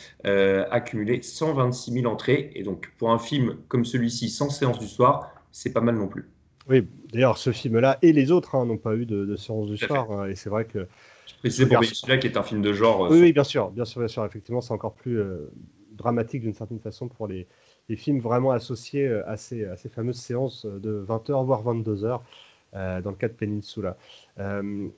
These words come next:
Speaker 2: alors évidemment, c'est, c'est, c'est un crève-cœur, euh, de, de les savoir, euh, arrêter comme ça en cours d'exploitation.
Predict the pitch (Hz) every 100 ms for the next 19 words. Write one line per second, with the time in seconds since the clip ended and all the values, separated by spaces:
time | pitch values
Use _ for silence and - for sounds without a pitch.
0 | - 127 135 147 156 175 - 135 123 -
1 | 127 117 123 127 123 143 - - 147 170
2 | _ - 107 107 107 104 110 104 104 101
3 | 104 107 117 107 117 110 101 92 90 85
4 | 80 76 62 - 87 104 107 131 113 98
5 | 131 117 101 - 107 95 - 104 98 -
6 | 143